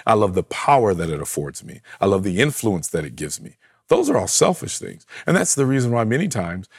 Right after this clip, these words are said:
when people are leading an organization, when things, uh, start to come out and get revealed about what, uh,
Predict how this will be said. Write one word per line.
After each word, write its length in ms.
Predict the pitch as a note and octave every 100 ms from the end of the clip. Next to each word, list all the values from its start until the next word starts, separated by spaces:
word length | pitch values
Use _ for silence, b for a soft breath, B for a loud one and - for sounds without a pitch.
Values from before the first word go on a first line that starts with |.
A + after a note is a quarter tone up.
| b
when 120 | A#2
people 280 | A#2 D#3+ D3+
are 100 | A2+
leading 300 | A#2 C#3 B2
an 80 | A2+
organization, 760 | G#2+ F#2+ F2+ B2 C#3+ D#2 D2+ b b b
when 380 | - A2 D3+ F3
things, 420 | D3+ E2 D3+ B2 -
uh, 140 | G2+ -
start 300 | - C3 -
to 80 | -
come 220 | A#2+ A2+
out 240 | A#2+ -
and 140 | G#2+ G2
get 180 | G#2+
revealed 680 | F#2 E2+ E2+ D#3+ E2 - - _ _ _ _ _ _ - -
about 400 | G2 F#2+ E2+ E2+
what, 320 | G#2 A2+ - B B -
uh, 340 | F#2+ F2 E2+